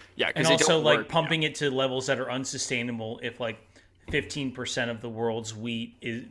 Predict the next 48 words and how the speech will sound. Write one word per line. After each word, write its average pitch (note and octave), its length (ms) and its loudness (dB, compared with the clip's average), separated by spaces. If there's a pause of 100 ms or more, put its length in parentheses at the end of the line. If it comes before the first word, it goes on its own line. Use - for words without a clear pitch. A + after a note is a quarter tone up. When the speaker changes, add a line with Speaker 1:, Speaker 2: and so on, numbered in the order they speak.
Speaker 2:
was A#2+ 240 -4
just, - 220 -8
like, A#2+ 120 -4
obliterated A2+ 1000 -6 (140)
next A#2 480 -4
week. A2 440 -12 (300)
Speaker 1:
Well, C#3 220 6
yeah, B2+ 240 8
sure, C3 260 2
too. B2+ 240 0
Also, B2 300 2
like, G2+ 240 0
if A#2 120 -8
you A2+ 80 -6
think A#2+ 200 -8
about, G#2 320 -2 (200)
there's A#2 300 -4
a B2 60 -2
lot C3 200 6
of, - 220 -2
a A#2 60 0
lot, A2+ 260 4
a A2 80 4
lot A#2+ 140 4
of C#3 80 0
those A2 160 -4
E F2 120 -8
T F#2+ 200 -4
Fs F#2 180 -2
are G2+ 140 -4
in F2+ 400 -4
institutional G2 800 -8
funds, G2 600 -6 (120)
and, G2+ 160 -4
like, F#2 180 0
Speaker 2:
Yeah. G2+ 160 -8
Speaker 1:
if - 160 -6
they A#2+ 140 2
get A2+ 220 -2
to C#3+ 140 0
a A2+ 60 0
certain G2 340 -2
return G2 380 -8
level, G#2+ 300 0
it's G#2+ 160 -4
an G2+ 80 -4
automatic F#2 500 -2
sell. E2+ 380 -4